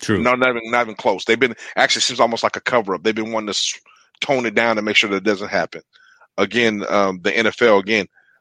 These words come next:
Speaker 2: they're not, they're not highlighting that they didn't hire a lot of African Americans at higher positions,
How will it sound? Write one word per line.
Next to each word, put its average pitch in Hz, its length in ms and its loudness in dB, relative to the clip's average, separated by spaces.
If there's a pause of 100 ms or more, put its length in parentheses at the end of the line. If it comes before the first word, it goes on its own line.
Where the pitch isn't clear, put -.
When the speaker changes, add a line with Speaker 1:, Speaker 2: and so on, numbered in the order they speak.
(140)
Speaker 2:
they're 101 100 -2
not, 110 320 2
they're 107 100 -2
not 107 220 2
highlighting 104 500 2
that 101 140 -4
they 98 80 -2
didn't 123 300 0
hire 101 320 2
a - 20 -2 (180)
lot 90 200 0
of 85 60 -2
African 90 360 -4
Americans 90 460 -8
at 90 100 -6
higher 92 240 0
positions, 95 500 -8